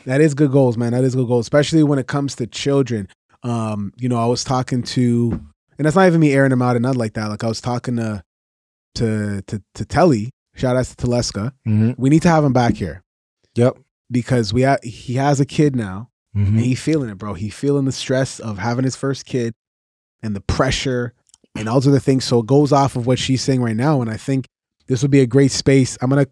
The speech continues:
Speaker 1: I'm gonna message him after this and say he, we gotta have him back here because the same thing she's going through in terms of her goals and things that she wants to do. I'm not saying she has the <clears throat> pressures or whatever, but you could tell that she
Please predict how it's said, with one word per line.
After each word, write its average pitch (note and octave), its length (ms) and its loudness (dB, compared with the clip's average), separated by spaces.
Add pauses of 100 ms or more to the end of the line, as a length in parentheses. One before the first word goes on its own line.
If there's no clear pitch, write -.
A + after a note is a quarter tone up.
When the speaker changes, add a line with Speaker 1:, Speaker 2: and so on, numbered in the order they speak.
Speaker 1:
I'm C3 120 -4
gonna C#3 220 0
message B2 240 -4
him A#2+ 120 0
after A#2 180 -4
this A2+ 200 -6
and G#2 180 -10
say A2+ 160 -4
he, A2 120 -4
we A2 120 -6
gotta A2+ 180 -4
have A2 140 -4
him G#2+ 60 -10
back A2 200 -6
here A2 160 -4
because G#2 320 -6
the - 320 -20
same D#3 140 2
thing C#3+ 80 -2
she's E3 240 0
going C3+ 180 0
through B2 140 -2
in A2+ 80 -4
terms C#3 180 -2
of C3 140 -2
her A#2+ 100 -4
goals B2+ 500 2 (280)
and G#2 80 -8
things C3+ 160 0
that C3 60 0
she C3 180 0
wants C3 260 0
to B2 60 -4
do. B2 340 4 (100)
I'm D#3 120 4
not E3 160 4
saying D#3 160 4
she - 100 2
has C#3+ 140 4
the B2 100 -2
<clears throat> C3 80 -6
pressures E3 380 4
or E3 40 4
whatever, E3+ 300 2
but C3 220 -2 (240)
you C3 100 2
could - 160 0
tell D#3+ 240 6
that C#3 140 4
she D#3 420 2